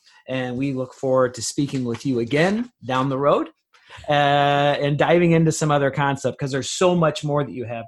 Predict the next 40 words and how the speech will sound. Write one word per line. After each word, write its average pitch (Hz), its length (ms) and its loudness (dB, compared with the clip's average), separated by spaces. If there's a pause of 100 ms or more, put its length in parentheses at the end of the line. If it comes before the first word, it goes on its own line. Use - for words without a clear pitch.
to 107 100 -20
share. - 320 -18 (580)
If 117 120 -14
you 180 100 2
enjoyed 180 380 4
the 156 60 -4
podcast, 156 600 -2
please 160 160 -4
consider 135 340 -8
subscribing, 165 840 -2
sharing 143 280 -4
the 135 60 -4
Leadership 135 380 -6
Excellence 131 400 -8
Podcast 131 480 -6
with - 120 -20
your 120 100 -6
network, 151 500 -2 (340)
leaving 151 260 2
us 139 140 -6
a 127 80 -2
rating 143 720 -2
and 127 80 -6
a 131 40 -4
review. 160 560 0 (300)
All 147 160 2
those 143 300 -2
things 147 280 -4
really 147 220 0
help 139 300 -4
us 135 200 -2
help 139 300 -4
more 131 240 -4
leaders 151 480 -2
and 113 100 -10
aspiring 147 460 -2
leaders 143 320 -4
just 131 240 -10
like 127 220 -6
you. 147 320 -6